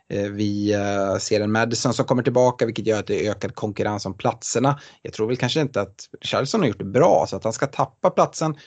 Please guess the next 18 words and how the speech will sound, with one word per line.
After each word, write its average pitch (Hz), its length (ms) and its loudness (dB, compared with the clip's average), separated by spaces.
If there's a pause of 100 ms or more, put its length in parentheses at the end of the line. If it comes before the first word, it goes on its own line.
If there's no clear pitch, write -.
(160)
det 202 100 0
vet 107 320 0
jag 113 80 -2
inte. 104 120 -4
Det - 40 -6
kan 139 140 2
mycket 139 200 0
väl 127 180 4
vara 101 140 2
så 107 120 -4
att 98 100 -4
Son 101 300 -4
utgår 101 460 -2 (200)
till 104 80 -2
vänster 117 460 0
och 104 60 -2
Madison 104 420 -4
spelar, 101 440 -2